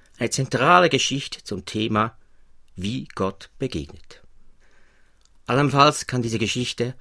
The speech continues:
auch als Provokation verstanden werden, denn sie stellt einige Erwartungen auf den Kopf. Wie schon vorhin erwähnt, wollen wir schnell Gott verantwortlich und festmachen in Naturkatastrophen. Wir wollen Gott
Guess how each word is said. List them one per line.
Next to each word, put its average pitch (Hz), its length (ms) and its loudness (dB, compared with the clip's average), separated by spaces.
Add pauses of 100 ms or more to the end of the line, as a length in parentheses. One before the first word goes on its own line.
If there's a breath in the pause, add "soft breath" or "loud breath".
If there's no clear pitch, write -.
(220 soft breath)
auch 104 160 0
als 120 120 -2
Provokation 123 760 -2
verstanden 78 580 -8
werden, 67 360 -12 (920 soft breath)
denn 92 120 -4
sie 95 120 -4
stellt - 400 -2
einige 92 440 -2
Erwartungen 85 720 -6
auf 113 120 -12
den 131 140 -8
Kopf. - 480 -16 (680)
Wie 139 140 0
schon 156 180 4
vorhin 165 340 4
erwähnt, 95 540 -2 (440 loud breath)
wollen 120 300 2
wir 151 400 0
schnell 123 400 0
Gott 123 260 2
verantwortlich 135 880 -2 (140)
und 196 260 2
festmachen 87 880 -8 (460 soft breath)
in 104 120 -6
Naturkatastrophen. 82 1200 -6 (580)
Wir 127 360 2
wollen 160 220 4
Gott 147 360 0